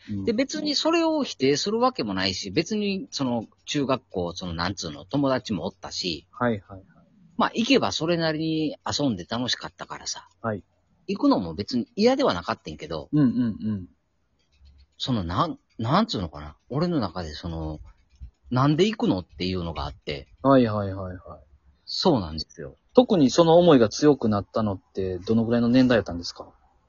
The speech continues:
Speaker 2: えっとね、中二、中三ですね。
Speaker 1: あー。
Speaker 2: そ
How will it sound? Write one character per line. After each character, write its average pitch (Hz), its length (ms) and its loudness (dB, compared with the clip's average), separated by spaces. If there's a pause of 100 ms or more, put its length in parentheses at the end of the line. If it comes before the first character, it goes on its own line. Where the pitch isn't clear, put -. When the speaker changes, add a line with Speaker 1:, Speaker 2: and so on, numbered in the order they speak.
(160)
Speaker 2:
え 85 120 -8
っ - 120 -10
と 90 100 -6
ね、 82 200 -6
中 113 480 -2
二、 139 160 4
中 101 300 -8
三 98 240 -4
で 95 100 -2
す - 140 -2
ね。 87 240 -2 (240)
Speaker 1:
あ 104 1200 0
ー。 - 40 -20 (1200)
Speaker 2:
そ 104 360 -4